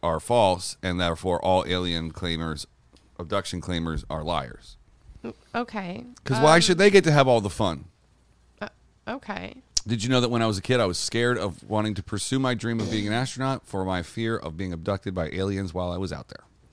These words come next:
Speaker 2: Do you think that's a phobia?
Speaker 1: Not anymore. Oh, shout out to yesterday's
Speaker 2: <laughs> Oh,
Speaker 1: episode.
Speaker 2: callback.
Speaker 1: Hey, what's going
Speaker 2: <laughs> That's what
Speaker 1: on?
Speaker 2: we call a callback. If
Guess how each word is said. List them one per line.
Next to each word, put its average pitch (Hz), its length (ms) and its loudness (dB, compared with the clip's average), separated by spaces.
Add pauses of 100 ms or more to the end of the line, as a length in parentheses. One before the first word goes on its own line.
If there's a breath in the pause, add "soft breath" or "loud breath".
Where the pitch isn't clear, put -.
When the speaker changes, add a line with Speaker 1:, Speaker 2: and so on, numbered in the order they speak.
(100)
Speaker 2:
Do 214 60 -10
you 202 40 -8
think 202 180 -10
that's 214 160 -8
a 190 60 -8
phobia? 190 480 -8 (440 soft breath)
Speaker 1:
Not 117 120 2
anymore. 92 340 0 (540 loud breath)
Oh, 147 420 6
shout 131 260 2
out 135 120 2
to 123 80 -4
yesterday's 123 420 -2
Speaker 2:
<laughs> - 40 -4
Oh, - 40 -2
Speaker 1:
episode. 415 460 -2
Speaker 2:
callback. 180 480 2
Speaker 1:
Hey, 120 580 2
what's 107 240 0
going 123 200 -2
Speaker 2:
<laughs> 127 240 -2
That's 127 120 0
what 120 80 0
Speaker 1:
on? 104 220 -2
Speaker 2:
we - 80 -10
call - 260 -12
a 113 80 -12
callback. - 520 -10 (720)
If 202 160 -4